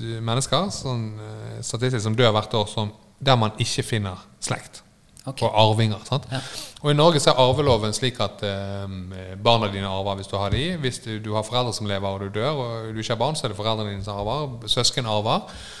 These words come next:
Speaker 1: Og det siste som kan arve, det er søskenbarn,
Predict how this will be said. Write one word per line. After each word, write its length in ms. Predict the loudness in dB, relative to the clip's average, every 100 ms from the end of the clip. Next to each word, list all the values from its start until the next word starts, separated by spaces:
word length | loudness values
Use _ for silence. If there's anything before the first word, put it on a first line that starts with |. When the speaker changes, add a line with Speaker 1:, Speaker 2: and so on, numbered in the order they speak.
| -16 -4
Speaker 1:
Og 80 |
det 80 | 0
siste 460 | 2 2 0 0 0
som 140 | 0
kan 160 | 0 -2
arve, 280 | 0 0 2
det 100 | 0
er 220 | 2 2
søskenbarn, 540 | 2 2 0 0 -4